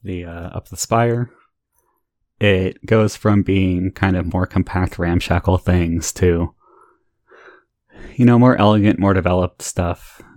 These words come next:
um, including, like, a small, basically a super tiny business district of, like, three or four shops in a row around one twist of the ramp. You go past,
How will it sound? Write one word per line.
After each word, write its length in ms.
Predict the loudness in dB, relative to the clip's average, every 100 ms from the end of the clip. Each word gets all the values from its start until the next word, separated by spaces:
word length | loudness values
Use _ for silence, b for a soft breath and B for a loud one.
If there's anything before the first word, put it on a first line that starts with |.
| -2
um, 280 | 0 2 2
including, 400 | 2 2 2 0
like, 180 | 0 -2
a 60 |
small, 540 | -4 -2 0 0 -2 -6 _ _ _ _ _ _ _ _ _ _ _
basically 360 | 0 0 -2 -6
a 60 |
super 320 | -6 -6 -6
tiny 360 | -4 -2 -2 -2
business 380 | -4 -4 -4 -6
district 600 | -10 -10 -8 -8 -10 -18 -8
of, 180 | -6 -2
like, 240 | -2 -2
three 220 | -4 -6
or 60 | -4
four 220 | -6 -6
shops 360 | -4 -6 -4 -6
in 80 |
a 80 | -6
row 400 | -6 -6 -8 -12 _ _
around 300 | -4 -2 -2
one 200 | -2 -2
twist 300 | -2 -4 -4
of 100 | -6
the 100 | -6
ramp. 300 | -6 -8 -10 -14 _ b b b b b b _ _ _ _
You 380 | -4 0 0 0
go 240 | 0 -2
past, 720 | -2 -6 -4 -6 -10 -20 -20